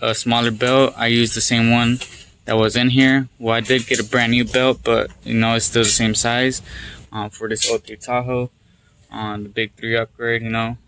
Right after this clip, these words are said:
I just did it from the power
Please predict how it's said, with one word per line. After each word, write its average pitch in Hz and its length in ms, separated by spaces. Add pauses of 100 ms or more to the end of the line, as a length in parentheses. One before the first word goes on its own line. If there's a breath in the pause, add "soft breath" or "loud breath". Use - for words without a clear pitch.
(160)
I 110 80
just 104 200
did 110 140
it 107 120
from 113 160
the 104 180 (1000 soft breath)
power 123 480